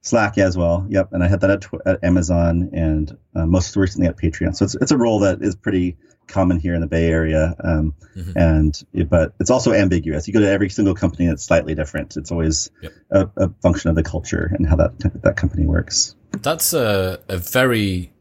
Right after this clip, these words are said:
Speaker 2: interesting sample of some huge, quickly growing companies for you to have developed these skills in.
Speaker 1: Yeah, it's definitely a crucible of <laughs>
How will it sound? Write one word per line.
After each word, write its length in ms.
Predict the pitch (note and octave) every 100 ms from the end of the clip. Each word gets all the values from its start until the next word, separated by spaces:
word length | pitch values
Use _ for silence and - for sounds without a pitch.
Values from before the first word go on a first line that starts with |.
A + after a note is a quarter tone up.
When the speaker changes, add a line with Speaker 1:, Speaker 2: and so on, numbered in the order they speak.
| _ _
Speaker 2:
interesting 760 | A2+ A2 - G2 - F#2+ F2+ E2+
sample 500 | - G#2+ G#2 G2 F#2
of 100 | F2
some 180 | F#2+ F2+
huge, 840 | F2 - A#2+ A2 F#2+ F2 - - -
quickly 280 | G#2+ G#2+
growing 260 | F#2 F2 E2
companies 520 | G2+ F#2+ F#2 F2 E2
for 80 | -
you 140 | F2+ F2
to 120 | F#2
have 100 | D#2+
developed 400 | F2 F2 E2+ -
these 180 | E2+ D2+
skills 420 | - G2 F#2+ F2
in. 180 | E2 D#2+ _ _ _ _ _ _ _ _ _ -
Speaker 1:
Yeah, 180 | F#2 G2
it's 100 | F#2
definitely 280 | - A2 G2
a 40 | E2
crucible 580 | G#2 F2+ E2 E2 D#2+
of 260 | F2 E2+ D2+ - - F#3
<laughs> 300 | D#3+ - A2+